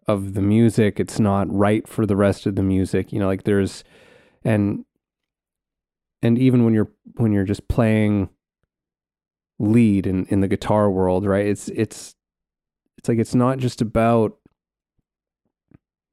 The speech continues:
all kinds of technical tricks that you can do. It's, it's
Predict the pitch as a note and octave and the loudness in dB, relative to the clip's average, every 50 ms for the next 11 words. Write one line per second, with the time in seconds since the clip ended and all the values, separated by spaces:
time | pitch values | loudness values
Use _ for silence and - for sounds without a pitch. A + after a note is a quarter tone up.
0 | _ _ _ _ _ _ _ _ _ _ _ - - A#2+ B2+ B2 - - B2 A2+ | _ _ _ _ _ _ _ _ _ _ _ -6 -2 0 0 0 0 0 0 2
1 | A2+ A2+ G#2 - A2 G2+ - - - _ _ _ _ _ _ _ _ _ _ _ | 2 2 0 0 -4 -4 -6 -10 -18 _ _ _ _ _ _ _ _ _ _ _
2 | - - B2 A#2 A#2+ A2+ A2 - A2+ G2+ - - - B2 A#2 - - - A#2+ A2+ | -4 -2 -2 -2 0 -2 -2 -2 -4 -8 -6 -2 0 0 0 -2 -2 -4 -6 -4
3 | - - A2+ - - G#2 G2 G2 F#2 - A2 C3 D3 D3 B2+ A2 G2 F#2+ F#2+ - | -2 -4 -4 -4 -2 -2 -2 -2 0 2 4 4 6 6 4 4 2 0 -2 -6
4 | - - - - - F#2+ G#2 G2 - - - - | -12 -18 -14 -8 -4 -2 -2 -2 -4 -8 -20 -20